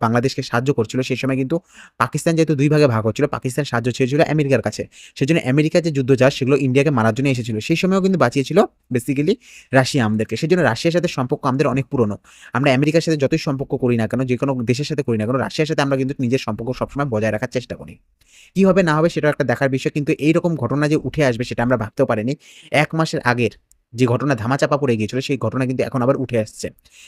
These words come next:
কিংবা সত্যি কি নরেন্দ্র মোদীর অ্যাসাসিনেশন করা হয়েছে, কিংবা এতটা কীভাবে সব কিছু খাপে খাপ কেন মিলে যাচ্ছে?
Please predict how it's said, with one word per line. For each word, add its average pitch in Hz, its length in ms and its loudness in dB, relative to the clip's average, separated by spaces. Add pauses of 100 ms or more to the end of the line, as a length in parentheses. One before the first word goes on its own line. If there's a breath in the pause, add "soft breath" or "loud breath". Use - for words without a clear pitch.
কিংবা 151 160 4
সত্যি 160 280 0
কি 170 60 2
নরেন্দ্র 151 300 4
মোদীর 151 180 2
অ্যাসাসিনেশন 131 500 0
করা 131 160 2
হয়েছে, 120 180 2
কিংবা 139 200 2 (220)
এতটা 180 600 0
কীভাবে 165 320 6
সব 160 120 -4
কিছু 147 220 -4
খাপে 131 220 -4
খাপ 131 200 -2
কেন 123 180 0
মিলে 117 200 0
যাচ্ছে? 101 320 -6